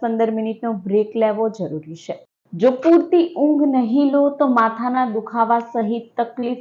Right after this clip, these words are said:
થઈ શકે છે. ગત વર્ષે ગરબા રમતી વખતે યુવાનોના કાર્ડિયાક એટેક મોતની ઘટનાઓ સતત સામે આવી હતી. નવરાત્રીમાં સતત ગરબા રમવાના બદલે વીસ પચીસ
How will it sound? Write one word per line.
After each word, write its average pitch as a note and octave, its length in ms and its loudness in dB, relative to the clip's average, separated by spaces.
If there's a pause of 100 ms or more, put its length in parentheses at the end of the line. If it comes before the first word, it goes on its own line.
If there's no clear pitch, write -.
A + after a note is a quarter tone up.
(160)
થઈ F3 120 -2
શકે E3 320 -10
છે. - 320 -8 (320)
ગત F3 180 0
વર્ષે G3 220 2
ગરબા A3 360 6
રમતી A#3+ 360 0
વખતે A#3+ 380 -2
યુવાનોના A#3 680 0
કાર્ડિયાક A3 600 2 (100)
એટેક G#3+ 380 -2
મોતની G#3 540 -2
ઘટનાઓ G#3 520 -4
સતત G#3 420 -4 (180)
સામે G3+ 320 -4
આવી C#3+ 300 -8
હતી. - 240 -12 (440)
નવરાત્રીમાં A3+ 800 2
સતત C#4+ 320 2
ગરબા B3+ 420 4
રમવાના B3 520 2
બદલે A#3 380 0
વીસ A3 380 -4 (120)
પચીસ A#3 400 -4